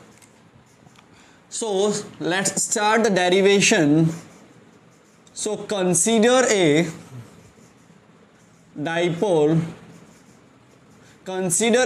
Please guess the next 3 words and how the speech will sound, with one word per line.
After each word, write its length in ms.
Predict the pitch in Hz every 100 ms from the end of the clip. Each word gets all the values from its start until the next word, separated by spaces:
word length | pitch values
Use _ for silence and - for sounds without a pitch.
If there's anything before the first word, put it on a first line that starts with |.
| 220
a 20 |
dipole 760 | 180 165 165 165 170 180 135 139 143 - - - - - - - - - _ _ _ _ - - - _ - _ - - - - - - - - - _ -
placed 680 | 202 202 190 202 - -